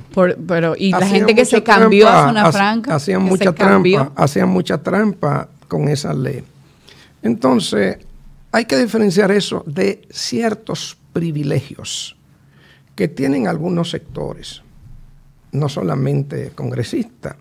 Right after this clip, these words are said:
Speaker 2: sino sindicalistas y también algunos empresarios y algunos empresarios, no sectores empresariales, porque cuando usted,
Speaker 1: Ujú.
Speaker 2: eh,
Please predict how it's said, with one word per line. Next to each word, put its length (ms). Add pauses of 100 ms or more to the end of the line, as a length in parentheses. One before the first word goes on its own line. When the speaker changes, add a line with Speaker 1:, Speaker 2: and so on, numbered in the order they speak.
(140)
Speaker 2:
sino 360
sindicalistas 1120 (400)
y 60
también 520
algunos 480
empresarios 1000 (720)
y 80
algunos 340
empresarios, 600 (1200)
no 300
sectores 500
empresariales, 720
porque 240
cuando 300
usted, 580 (220)
Speaker 1:
Ujú. 380 (100)
Speaker 2:
eh, 720